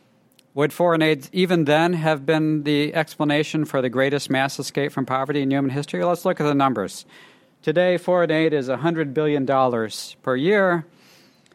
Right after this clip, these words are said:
How much income are poor citizens of poor, uh, citizens of poor countries producing for themselves every year? Uh, they're producing exactly twenty-four thousand seven hundred and ninety-eight billion dollars every year.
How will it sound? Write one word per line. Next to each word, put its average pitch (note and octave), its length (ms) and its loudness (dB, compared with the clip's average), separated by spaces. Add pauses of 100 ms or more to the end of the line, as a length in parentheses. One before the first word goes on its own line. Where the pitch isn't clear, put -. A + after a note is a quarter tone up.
(480)
How F#3 160 2
much G3 260 -2
income E3+ 560 2
are C#3+ 280 2
poor F3+ 280 0
citizens D3 960 -2 (120)
of C3+ 200 -4
poor, D#3+ 320 -2
uh, D3+ 200 -12
citizens D#3+ 460 0
of D3 100 -6
poor D#3 160 0
countries D3+ 360 -2
producing D3+ 500 0
for D3+ 160 -2
themselves C#3+ 540 -2
every C#3+ 220 -2
year? C#3+ 340 -4 (480)
Uh, B2+ 220 -4
they're C#3+ 160 -2
producing D3 480 -4
exactly C3 720 0 (380)
twenty-four D3+ 580 0
thousand C3 520 0
seven C#3 320 0
hundred C3 380 0
and A#2+ 100 0
ninety-eight A#2+ 540 0
billion A2 380 -2
dollars G2 720 -6 (120)
every G2+ 280 -4
year. F2+ 320 -6